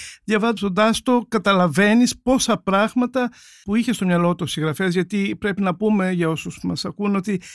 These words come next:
δεν το έγραψε με αφορμή την πανδημία της, ε,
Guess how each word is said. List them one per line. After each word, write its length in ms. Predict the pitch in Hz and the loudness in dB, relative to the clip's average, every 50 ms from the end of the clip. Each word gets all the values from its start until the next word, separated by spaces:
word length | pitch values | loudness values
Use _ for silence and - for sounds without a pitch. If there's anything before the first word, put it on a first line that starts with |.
| - - _ _ _ | -20 -20 _ _ _
δεν 460 | - 175 175 180 226 262 294 302 285 | -4 -4 0 2 4 4 4 4 4
το 100 | - - | 4 4
έγραψε 380 | 202 185 156 156 - - - 156 | 4 4 2 0 -2 -2 0 0
με 60 | 147 | 0
αφορμή 760 | 139 - 156 139 143 151 156 156 156 147 139 131 131 - _ _ _ | 0 0 -2 -2 -2 0 0 0 -2 -2 -4 -6 -8 -12 _ _ _
την 260 | _ 160 156 156 151 - _ _ _ _ _ _ _ _ _ | _ 0 0 0 -2 -4 _ _ _ _ _ _ _ _ _
πανδημία 680 | - 147 147 143 147 147 147 151 151 143 139 143 135 | 0 0 2 2 4 4 4 4 4 2 0 -2 -6
της, 380 | - - 151 143 127 - - - | -6 -6 -6 -6 -6 -8 -8 -8
ε, 300 | - - - - - | -8 -10 -10 -10 -10